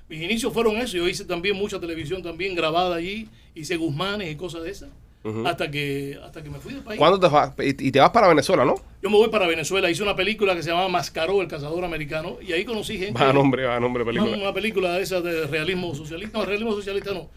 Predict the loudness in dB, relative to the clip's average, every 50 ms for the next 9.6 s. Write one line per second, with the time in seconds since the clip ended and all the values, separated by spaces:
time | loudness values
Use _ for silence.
0 | -20 -20 -20 -20 -14 -10 -10 -4 -2 0 0 0 0 0 -2 -2 -4 -6 -6 -6
1 | -6 -4 -2 -2 0 0 0 0 0 -2 -6 -12 -10 -10 -10 -8 -6 -4 -2 -2
2 | -2 -2 -4 -4 -6 -8 -8 -10 -10 -8 -8 -8 -6 -8 -8 -10 -10 -10 -10 -8
3 | -8 -8 -10 -8 -6 -6 -4 -4 -6 -6 -8 -12 -14 -16 -14 -12 -12 -12 -12 -14
4 | -6 0 2 4 4 6 4 4 6 4 4 4 4 2 0 0 0 0 0 -2
5 | -4 -4 -4 -4 -6 -6 -6 -6 -6 -6 -8 -8 -8 -6 -4 2 4 4 6 6
6 | 4 4 2 2 2 2 2 0 0 -2 -2 0 0 0 -2 0 0 2 4 4
7 | 4 4 2 2 0 0 -2 -2 -2 -4 -4 -2 -2 0 0 0 -2 -2 -2 -4
8 | -6 -6 -4 -2 0 2 4 4 4 4 2 2 -2 -4 -4 -6 -6 -6 -8 -10
9 | -12 -16 -20 -18 -10 -8 -6 -4 -4 -6 -8